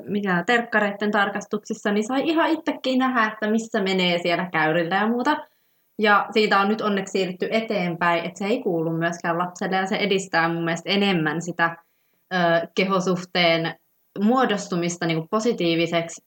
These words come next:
jos lapsen edessä ei näistä asioista puhuta.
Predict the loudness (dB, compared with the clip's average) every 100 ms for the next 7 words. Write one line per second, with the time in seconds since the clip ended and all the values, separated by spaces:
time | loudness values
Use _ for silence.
0 | -6 -6 -6 -6 -4 -4 -8 -6 -4 -2
1 | -2 -2 -4 -6 -10 -8 -8 -8 -8 -10
2 | -8 -10 -10 -14 -16 -8 -6 -4